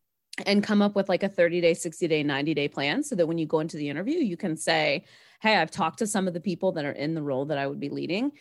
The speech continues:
Here's what I gained from them. And based off of that, here's kind of just a rough draft of my first thirty, sixty, ninety days and what I think we can accomplish to really get the ball rolling in that time." And that helps me, A, get to know the position, B, get to know the people I'd be leading, C,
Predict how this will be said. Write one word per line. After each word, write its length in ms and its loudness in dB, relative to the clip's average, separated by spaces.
Here's 320 0
what 100 0
I 80 4
gained 340 0
from 200 -2
them. 340 2
And 400 -2
based 300 2
off 160 0
of 100 -4
that, 280 0
here's 280 -2
kind 280 0
of 200 2
just 240 -4
a 60 -2
rough 220 -4
draft 400 -2
of 100 -4
my 160 -4
first 500 -6
thirty, 200 0
sixty, 340 -6
ninety 320 0
days 320 0
and 120 0
what 140 0
I 80 -2
think 260 -8
we 80 -4
can 180 -6
accomplish 540 -4
to 120 -4
really 500 0
get 100 2
the 80 -2
ball 180 0
rolling 340 -2
in 100 -2
that 160 -4
time." 440 -6
And 640 0
that 320 2
helps 360 -4
me, 340 0
A, 240 4
get 180 0
to 120 -6
know 100 -2
the 80 -4
position, 520 -2
B, 320 -2
get 180 -6
to 100 -8
know 100 -4
the 80 -6
people 260 -4
I'd 120 -4
be 80 -6
leading, 480 -2
C, 640 -2